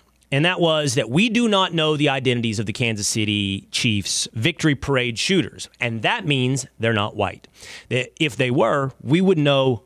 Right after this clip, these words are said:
right away. The fact that we don't know confirms they're not white. Facts now have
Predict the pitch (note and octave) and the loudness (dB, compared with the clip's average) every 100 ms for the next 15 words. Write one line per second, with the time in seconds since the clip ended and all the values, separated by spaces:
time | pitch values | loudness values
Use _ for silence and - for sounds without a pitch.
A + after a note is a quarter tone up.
0 | - F2+ A2+ C#3 C#3+ A2 F#2 - - - | -14 -2 0 2 2 0 -2 -6 -14 -20
1 | - - - - B2+ - A#2+ A2+ G2+ A#3 | -20 -18 -6 -2 -2 -4 -6 -2 0 0
2 | G#3 A#2+ G2+ B2+ - _ _ _ _ _ | 0 0 0 -2 -4 _ _ _ _ _
3 | _ - C3+ - G#3 C#3 C3 C#3 - _ | _ -2 0 2 0 0 -2 -4 -10 _
4 | _ _ - C3+ B2 A#2 G#2 F2 - _ | _ _ -2 0 0 0 -2 -4 -10 _
5 | _ _ - - _ _ _ - - D#3 | _ _ -20 -20 _ _ _ -14 -4 -2
6 | E3+ - - E3+ E3+ G3+ A3+ - C#3 C#3 | -2 -6 0 2 2 0 -4 -6 -2 2
7 | C3 B2+ A2+ - | 2 0 -4 -10